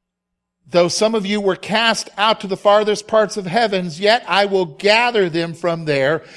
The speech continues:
and bring them to the place which I have chosen as a dwelling for my name.' Now these are your servants and your people, whom you have redeemed by your great power and by your strong hand."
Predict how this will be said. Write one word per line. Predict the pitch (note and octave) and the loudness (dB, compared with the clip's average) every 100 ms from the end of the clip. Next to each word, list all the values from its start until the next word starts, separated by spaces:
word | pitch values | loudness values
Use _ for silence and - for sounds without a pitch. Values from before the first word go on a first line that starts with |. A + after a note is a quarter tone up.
| D#3 | -8
and | F#3 F#3 | -4 -4
bring | D#3+ F#3+ B3 B3+ | -2 -2 0 -4
them | A#3+ | -6
to | G#3 | -4
the | G#3 | -4
place | F3+ F3+ E3 | 0 0 0
which | F#3 - | -6 -4
I | E3+ | -2
have | E3+ D3+ | -2 -4
chosen | - G3+ G3+ F#3 E3 | -4 0 0 0 -4
as | D3+ D3 | -4 -8
a | |
dwelling | B2 D#3 D#3 D#3 D3+ | -8 -4 -2 -2 -4
for | D3 D3+ C#3 | -4 -6 -4
my | B2+ B2+ | -4 -4
name.' | B2+ C3 B2 G#2 G#2 - _ _ - _ | -6 -6 -6 -10 -14 -20 _ _ -20 _
Now | D#3 E3 | -6 -4
these | D3 G3+ A#3+ B3 A#3+ G3+ - | -2 0 0 0 -2 -4 -2
are | G3 G#3+ A3 | 2 4 4
your | G3 F#3+ | 2 -2
servants | F3+ - A3+ G#3+ F#3 F3 D3+ - - - _ _ _ _ _ D3 | -2 -4 0 0 2 -2 -2 -8 -10 -12 _ _ _ _ _ -12
and | D#3+ | -6
your | D#3+ | -6
people, | D#3 F#3+ F#3 F3+ C#3 A2+ - _ _ _ _ _ - | -6 -4 -4 -4 -4 -4 -6 _ _ _ _ _ -10
whom | D3 C#3+ | -8 -6
you | D#3+ D#3+ | -6 -4
have | E3+ D3+ | -4 -6
redeemed | C#3 C3 C#3+ C#3 B2 | -8 -8 -8 -6 -8
by | B2 A#2+ | -6 -6
your | B2 C3 | -6 -8
great | C3 B2+ B2+ | -6 -8 -6
power | C3+ B2 A2 G2+ G2+ _ _ _ _ _ _ _ _ - | -6 -4 -6 -8 -14 _ _ _ _ _ _ _ _ -20
and | A2 | -10
by | A#2+ A#2+ | -6 -4
your | A2+ A2+ | -6 -10
strong | - B2 A#2 A#2+ | -10 -8 -8 -8
hand." | B2 B2 G2 | -10 -10 -12